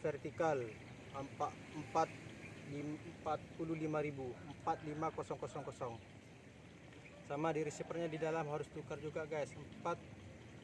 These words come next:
ah, satu dua enam lima lima, vertikal empat ribu, ah, empat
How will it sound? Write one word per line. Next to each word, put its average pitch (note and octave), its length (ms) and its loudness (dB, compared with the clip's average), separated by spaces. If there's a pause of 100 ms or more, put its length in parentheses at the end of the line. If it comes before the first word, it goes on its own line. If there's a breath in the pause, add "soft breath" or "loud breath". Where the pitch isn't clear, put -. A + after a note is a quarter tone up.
ah, D3 100 0
satu E3+ 600 2
dua E3 520 4
enam D#3+ 320 2
lima D#3+ 240 2
lima, E3 460 2 (580)
vertikal F3 640 0 (160)
empat D3+ 400 0
ribu, D#3+ 540 0 (1800)
ah, C3 220 -4
empat F3+ 420 6